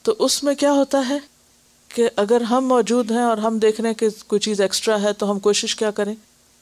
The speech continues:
کہ ہم ایک اور لے لیں، یا یہ کہ ہمیں زیادہ اچھی مل جائے، یا فری مل رہا ہے تو دو لے لیں، یا ایک لے کے چھپا کے دوسری پھر مانگ لی،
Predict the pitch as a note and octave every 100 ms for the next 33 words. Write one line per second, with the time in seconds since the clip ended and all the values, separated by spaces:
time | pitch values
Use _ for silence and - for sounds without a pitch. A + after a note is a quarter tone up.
0 | _ - G#3+ G#3+ G3 - A3 G#3+ G#3+ F#3+
1 | E3+ D3+ D#3+ - _ _ _ - G3 B3
2 | B3+ C4 B3+ A3 A#3 B3 B3+ _ _ -
3 | G#3 B3 D4+ C#4+ - A3+ G3 E3 E3 D3
4 | _ _ _ _ _ G3+ A#3+ B3 B3 _
5 | _ _ _ - B3 C#4 C4 C#4 C4+ C#4+
6 | D4 C4+ A3 A#3+ G#3 D#3 D#3 - _ _
7 | _ _ - A#3+ A3+ B3+ B3+ B3+ C#4 C4
8 | B3 A#3+ A#3 A#3+ A#3 A3+ B3 A#3+ C4 A#3
9 | F#3+ E3+ E3+